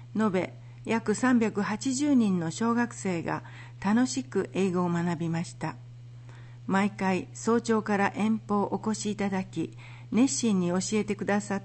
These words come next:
た鳴門教育大学の先生、留学生、関係の皆様に心からお礼申し上げます。これからも楽しく英語に親しんでいけることでしょ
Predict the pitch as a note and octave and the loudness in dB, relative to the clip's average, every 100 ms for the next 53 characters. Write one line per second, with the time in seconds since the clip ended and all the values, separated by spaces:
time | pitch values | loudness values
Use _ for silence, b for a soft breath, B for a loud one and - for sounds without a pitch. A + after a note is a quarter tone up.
0 | - F3 E3 B B B F#3 A3 A#3+ A#3+ | -4 -2 -2 B B B 0 2 2 0
1 | A#3+ A3+ A3+ A3 G#3 G#3 F3+ E3+ - D3 | 2 2 2 4 4 4 2 -2 -4 -4
2 | D3 - F#3 F#3 - E3 - B B B | -4 -2 -2 -2 -2 -4 -6 B B B
3 | B E3+ G#3 A3+ G#3+ G#3 - - D#3 - | B 2 4 4 2 -2 -6 -4 -4 -6
4 | B B B B - A#3+ A#3+ B3 A#3 A3+ | B B B B 2 4 4 4 6 6
5 | A#3 A#3 A3 F#3+ F3+ F#3 - B B - | 4 4 2 2 2 0 -4 B B -6
6 | G3 C4+ C#4 C#4 C4+ A3+ F#3 F3+ F3 E3 | -2 0 0 0 0 0 2 2 2 0
7 | F3 - E3+ E3 D#3 E3 - - B B | -2 -2 -4 -2 -4 -6 -8 -16 B B
8 | B B B B - A3+ A3+ A3 G3+ F3 | B B B B 0 2 4 4 4 2
9 | E3 - F#3 B3 B3+ - G3 - - - | 0 -2 2 2 2 -2 -2 -2 -4 0
10 | F#3 G3+ F#3 F3+ F3 - A#3 - A#3 E3+ | 2 4 2 2 0 -2 -2 2 2 2
11 | D#3+ F3+ E3 - E3 D#3+ D#3 - E3+ D3 | 0 -2 -2 -4 -4 -2 -4 -4 -6 -6